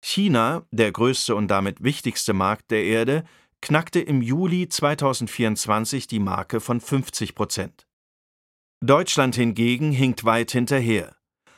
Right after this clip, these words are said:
Hierzulande sind lediglich dreizehn Komma fünf Prozent der neu zugelassenen Wagen elektrisch betrieben.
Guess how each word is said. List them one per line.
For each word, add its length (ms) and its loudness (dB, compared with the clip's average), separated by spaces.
Hierzulande 760 2
sind 280 0
lediglich 600 0
dreizehn 560 0
Komma 240 0
fünf 340 -4
Prozent 680 -2
der 100 0
neu 200 0
zugelassenen 760 0
Wagen 400 0
elektrisch 540 -2
betrieben. 400 -8